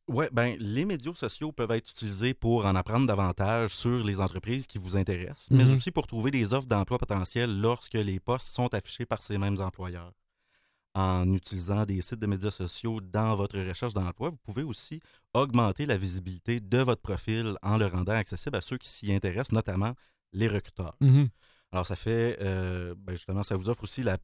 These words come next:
Speaker 1: possibilité de créer des réseaux en ligne avec des professionnels de toutes sortes de secteurs d'emploi. Puis une chose importante à garder, une chose importante à garder en tête, c'est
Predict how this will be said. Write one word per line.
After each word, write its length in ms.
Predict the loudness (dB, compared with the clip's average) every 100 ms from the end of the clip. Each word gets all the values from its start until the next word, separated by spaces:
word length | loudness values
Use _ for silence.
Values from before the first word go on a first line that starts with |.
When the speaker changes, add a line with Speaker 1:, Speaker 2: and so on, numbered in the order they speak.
| -2
Speaker 1:
possibilité 640 | -2 0 -2 -4 -2 -2 2
de 160 | 2
créer 360 | 0 -2 -2 0
des 120 | 0
réseaux 300 | 0 2 2
en 220 | 2 2
ligne 420 | 0 0 0 0
avec 160 | 0 -2
des 80 | -2
professionnels 720 | -2 -4 -2 0 2 0 -2
de 80 | -4
toutes 200 | -6 -4
sortes 160 | -4
de 80 | -4
secteurs 340 | -6 -6 -4 -4
d'emploi. 440 | -4 -6 -10 -12 -12 _ _ _ _ _
Puis 80 |
une 60 | -2
chose 240 | 2 2
importante 580 | 2 -2 -6 -2 0 0
à 60 | -2
garder, 560 | -4 -6 -6 -4 -4
une 180 | -2 -2
chose 180 | -2 -2
importante 560 | -2 -4 -6 -4 -6 -8
à 80 | -4
garder 340 | -6 -4 -4
en 160 | -4 -4
tête, 360 | -8 -8 -10 -8
c'est 300 | -6 -8